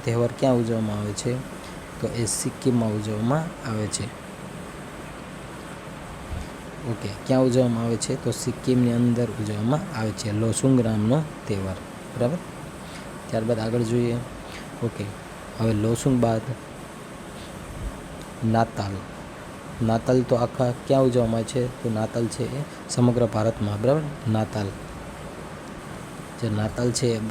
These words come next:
આખા ભારતની અંદર ઉજવવામાં આવે છે. ત્યારબાદ આગળ જોઈએ કે ગુરુ નાનક જયંતિ.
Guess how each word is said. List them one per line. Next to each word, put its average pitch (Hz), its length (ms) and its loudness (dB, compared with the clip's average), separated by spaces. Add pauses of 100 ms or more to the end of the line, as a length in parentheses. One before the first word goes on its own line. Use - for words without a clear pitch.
(140)
આખા 117 240 0
ભારતની 113 400 2
અંદર 113 180 2
ઉજવવામાં 110 680 0
આવે 104 100 2
છે. - 120 -4 (840)
ત્યારબાદ 123 280 4
આગળ 123 260 2
જોઈએ 117 300 0 (920)
કે 123 160 4 (2250)
ગુરુ 135 240 8
નાનક 127 440 4
જયંતિ. 110 460 4